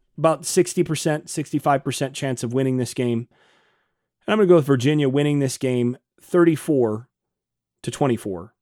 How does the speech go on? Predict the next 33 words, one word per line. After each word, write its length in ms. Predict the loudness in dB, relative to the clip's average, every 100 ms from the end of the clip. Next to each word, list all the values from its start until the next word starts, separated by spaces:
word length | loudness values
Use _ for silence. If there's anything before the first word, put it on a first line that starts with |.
| _ _ _ _ _
It's 160 | -6 -2
a 40 |
game 240 | 0 2 2
Florida 280 | 2 2 2
State 220 | 0 0
can 140 | 0
win, 420 | 2 2 0 -4 -6
but 180 | -4
they're 120 | -2 -2
gonna 120 | 0
have 160 | -2
to 80 | -4
show 200 | -2 -2
some 180 | 0 -4
significant 480 | -4 -4 -4 -2 -4
improvement 420 | -2 -4 -4 -8
to 80 | -10
do 120 | -14
it. 100 | -14 _ _ _ _ _ _ _
This 260 | 2 2 4
has 160 | 0
been 180 | 0 0
the 100 | 2
Unconquered 480 | 0 -2 -6 -6 -2
Podcast. 640 | 0 0 2 0 0 -8 -18 _ _ -6
I'm 80 | 0
your 100 | 2
host, 180 | 2 2
Jason 300 | 0 0 -4
Staples. 400 | -2 -2 -4 -4
Thanks 220 | -6 -6
for 80 | -8
listening. 320 | -8 -14